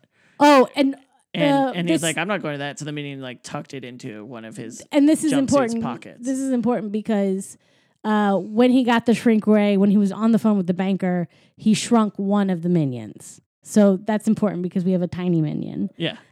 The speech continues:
Speaker 1: Um, and what happens is,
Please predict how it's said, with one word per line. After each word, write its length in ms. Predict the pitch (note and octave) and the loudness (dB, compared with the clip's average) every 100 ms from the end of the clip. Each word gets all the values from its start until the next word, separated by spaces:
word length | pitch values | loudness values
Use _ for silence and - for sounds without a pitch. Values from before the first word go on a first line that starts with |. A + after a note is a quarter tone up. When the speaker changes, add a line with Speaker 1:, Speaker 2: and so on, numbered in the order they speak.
| _ | _
Speaker 1:
Um, 320 | A#3 A3+ A3+ - | 2 4 4 0
and 560 | G#3 A3 G#3+ G#3 G#3 G3 - _ - | -4 0 2 2 2 0 -6 _ -2
what 260 | B3 A3+ | 2 4
happens 560 | A3+ B3+ B3+ C4 A#3 G3+ A3+ | 4 2 4 4 4 2 0
is, 840 | A#3+ A3 G#3+ G#3 G3 G3 - - | 0 2 2 2 0 -4 -8 -18